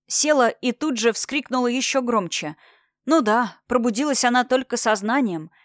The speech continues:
сейчас была полупрозрачной, как и он сам, а физически так и продолжала спать. Амир даже сказать ничего не успел.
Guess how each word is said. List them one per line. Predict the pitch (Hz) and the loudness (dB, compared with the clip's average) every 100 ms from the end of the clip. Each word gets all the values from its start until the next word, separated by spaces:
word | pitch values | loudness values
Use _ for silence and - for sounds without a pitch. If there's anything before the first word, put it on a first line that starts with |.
| _ | _
сейчас | - 226 233 254 214 | -8 -6 0 0 2
была | 208 220 | 2 4
полупрозрачной, | 226 240 233 214 208 196 220 254 233 226 | 4 2 0 0 -2 0 -2 -2 -4 -6
как | - 247 247 | -4 -4 -2
и | |
он | 233 | -2
сам, | 233 - 170 160 _ _ _ | -2 -2 -4 -8 _ _ _
а | - 214 | -2 -2
физически | 208 170 247 - 214 - 190 - | 0 -4 -2 -2 -4 -6 -10 -10
так | - 185 - | -2 -2 0
и | 226 | -4
продолжала | - 208 196 190 156 151 | -2 -2 0 0 -2 -4
спать. | - - 151 - _ _ _ _ _ _ - | -6 -8 -8 -10 _ _ _ _ _ _ 0
Амир | 262 294 294 | 4 4 4
даже | 240 285 269 | 2 2 2
сказать | - 302 262 - | -2 2 2 0
ничего | 190 - 180 | -4 -4 -4
не | 170 | -4
успел. | 208 - 175 151 | -4 -4 -6 -10